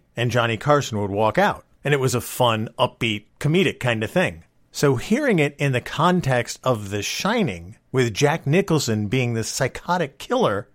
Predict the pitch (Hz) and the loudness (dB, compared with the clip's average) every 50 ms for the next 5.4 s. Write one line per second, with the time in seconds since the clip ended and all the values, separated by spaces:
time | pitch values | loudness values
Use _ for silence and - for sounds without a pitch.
0 | - - 156 139 117 135 151 - - 147 185 202 190 180 147 117 127 135 135 - | -4 0 0 0 0 -2 -4 -2 0 2 4 4 4 4 2 2 0 -2 -4 -6
1 | _ _ - - - 131 135 127 120 107 - - - 156 165 165 151 - - - | _ _ -8 0 0 0 2 0 -2 -4 -4 -2 0 0 2 2 0 -2 0 2
2 | 165 151 123 120 110 143 151 156 147 139 - 139 127 123 117 107 165 196 214 170 | 2 2 2 2 0 0 2 2 0 -2 -2 -2 -2 0 0 2 4 4 4 4
3 | 110 104 110 - _ _ _ _ - - 143 196 226 226 180 - - 190 214 247 | 2 -2 -4 -8 _ _ _ _ -6 0 2 2 2 2 -2 -2 -2 -2 -2 -2
4 | 208 151 - - - 156 160 190 202 165 135 123 107 104 101 - - 95 92 87 | -4 -4 0 0 0 2 0 -2 -2 -2 -2 -4 -4 -6 -8 -10 -10 -12 -10 -10
5 | - - - 107 92 92 90 87 | -10 -8 -8 -8 -8 -10 -12 -16